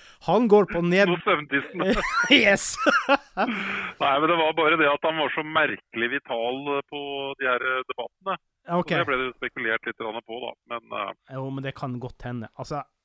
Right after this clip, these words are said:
Speaker 1: det var kanskje greit at vi har ventet litt på den her, fordi at det er jo faktisk ikke helt avklart ennå. Det er jo et sirkus og kaos uten like der borte. Men, ehm,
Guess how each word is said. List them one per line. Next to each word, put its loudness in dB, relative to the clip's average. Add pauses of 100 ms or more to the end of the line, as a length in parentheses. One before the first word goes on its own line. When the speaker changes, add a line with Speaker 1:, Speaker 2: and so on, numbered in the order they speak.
(440)
Speaker 1:
det -4
var 0
kanskje 4
greit 2
at -4
vi 0
har -2
ventet -4
litt -10
på -8
den -6
her, -10
fordi -6 (100)
at -14
det -2
er 0
jo -10
faktisk -8
ikke -14
helt -18
avklart -14
ennå. -12
Det -8
er -6
jo -6
et -18
sirkus -12
og -16
kaos -10
uten -12
like -10
der -18
borte. -16 (500)
Men, 0
ehm, 0